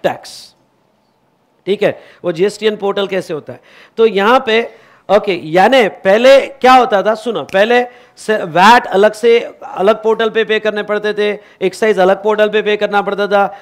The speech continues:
वैट के रिकॉर्ड्स अलग, वैट, एक्साइज के रिकॉर्ड अलग, एलबीटी के रिकॉर्ड्स अलग। अब ऐसा नहीं है,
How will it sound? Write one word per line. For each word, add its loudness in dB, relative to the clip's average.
वैट 2
के 0
रिकॉर्ड्स -2
अलग, 2
वैट, -2
एक्साइज -2
के -6
रिकॉर्ड -2
अलग, -2
एलबीटी 0
के 0
रिकॉर्ड्स -4
अलग। -6
अब 2
ऐसा 4
नहीं -8
है, -20